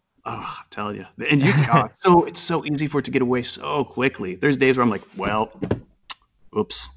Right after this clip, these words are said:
Speaker 2: So, yeah, so here's my, here's my rule. Just as a side note, my rule when dealing with kids, this is not just kids classes. Um, I,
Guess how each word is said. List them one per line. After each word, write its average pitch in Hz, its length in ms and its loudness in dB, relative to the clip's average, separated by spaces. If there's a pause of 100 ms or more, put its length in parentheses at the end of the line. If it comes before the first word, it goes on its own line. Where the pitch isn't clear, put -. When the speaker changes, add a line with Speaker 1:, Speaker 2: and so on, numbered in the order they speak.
(600)
Speaker 2:
So, - 320 -4
yeah, 143 180 4
so 123 220 -4
here's 170 280 2
my, 151 320 2
here's 165 280 -2
my 151 140 0
rule. 127 340 -4
Just 120 260 -6
as 147 160 -4
a 151 80 -4
side 120 460 2
note, 92 320 -2 (240)
my 113 160 2
rule 135 500 -2
when 123 220 -4
dealing 127 280 -2
with 107 200 -8
kids, 92 260 -2
this 98 140 -10
is 110 80 -10
not - 280 2
just 127 500 0 (220)
kids 135 380 -2
classes. 110 800 0
Um, 98 340 0
I, 117 400 0